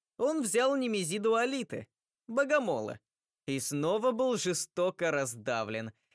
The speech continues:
Тут уже наши чемпионы, не вынеся такого позора, отогнали красного, как помидор, Андера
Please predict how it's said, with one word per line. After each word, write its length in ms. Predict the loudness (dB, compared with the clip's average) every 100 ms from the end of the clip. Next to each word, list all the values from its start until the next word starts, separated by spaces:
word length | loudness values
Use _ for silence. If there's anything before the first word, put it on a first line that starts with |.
| _
Тут 240 | -2 0 0
уже 220 | 0 0
наши 260 | 0 0
чемпионы, 720 | -2 -4 0 2 2 2 -2 -4
не 200 | -2 -2
вынеся 440 | 0 -2 0 0 -2
такого 340 | 0 2 2
позора, 500 | 2 2 2 2 2 -2 -2
отогнали 640 | 0 0 0 2 2 2
красного, 520 | 2 2 2 0 -2
как 180 | -2 -4
помидор, 460 | -2 0 0 0 0
Андера 480 | 0 2 2 2